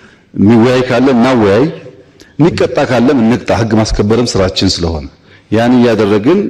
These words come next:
በ-፣ በእርግጥ በጣም ቀንሷል አሁን ያለው ነገር። አብዛኛው፣ እ፣ ወሬ ነው የሚበዛው፣ ግን አሁንም ቢሆን ሰላም በጣም፣ በጣም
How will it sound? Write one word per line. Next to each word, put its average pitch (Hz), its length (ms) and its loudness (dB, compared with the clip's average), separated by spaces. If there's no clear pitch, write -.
በ-፣ 95 260 0
በእርግጥ 107 320 0
በጣም 127 240 0
ቀንሷል 110 600 0
አሁን 95 200 0
ያለው 95 260 0
ነገር። 92 220 0
አብዛኛው፣ 95 520 0
እ፣ 98 120 0
ወሬ 92 260 2
ነው 101 100 2
የሚበዛው፣ 104 480 2
ግን 165 200 0
አሁንም 143 320 2
ቢሆን 120 260 2
ሰላም 117 360 0
በጣም፣ 113 300 -2
በጣም 101 280 0